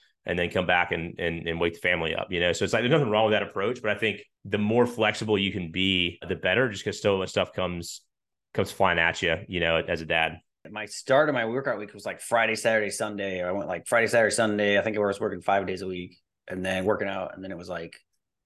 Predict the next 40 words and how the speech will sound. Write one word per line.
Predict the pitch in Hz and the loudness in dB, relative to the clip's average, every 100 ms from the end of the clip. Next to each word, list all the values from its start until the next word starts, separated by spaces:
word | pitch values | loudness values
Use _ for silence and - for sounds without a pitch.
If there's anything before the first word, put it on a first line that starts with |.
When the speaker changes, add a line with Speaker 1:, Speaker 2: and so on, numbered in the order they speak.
| _ _ - | _ _ -2
Speaker 2:
Monday | 107 101 | 2 6
off, | 98 98 98 | 8 6 4
and | 98 95 | -2 -10
then, | |
like, | 90 87 | -12 -8
Tuesday, | - 107 98 | -6 -4 -4
Wednesday, | 98 98 87 | -4 -4 -4
something | - 156 - | 0 0 0
crazy | - 113 110 95 | -2 2 2 2
where, | 95 | 0
like, | 95 87 _ _ _ - | 0 -2 _ _ _ -4
the | 107 | 0
weekend | 123 135 117 | 4 4 2
would | 101 | 2
come | 110 107 | 0 2
and | |
I'm | 101 | 0
like, | 98 104 | -2 -4
"Oh, | 127 117 | -4 -4
this | 139 | -4
is, | 127 | -2
like, | 107 - | -2 -4
the | |
freaking | - - 117 101 | -14 -8 -8 -2
start | - 120 | 2 4
of | 117 | 4
my, | 101 95 95 _ _ _ | -2 -6 -12 _ _ _
my | 107 | 0
workout, | 95 123 143 123 101 | 4 4 6 4 4
like, | 98 92 - - - _ _ _ - | 2 -2 -4 -16 -20 _ _ _ -10
schedule." | - - 107 98 101 | -4 2 2 4 2
So | 113 | 4
I | 110 | 4
was | 107 | 4
kinda, | 101 120 110 104 95 | 2 4 4 0 -4
you | 113 | -6
know, | 101 - _ - | -6 -10 _ 0
tired | - 143 127 | 6 8 8
already, | 107 104 104 98 | 8 6 4 2
but | 104 101 | 2 0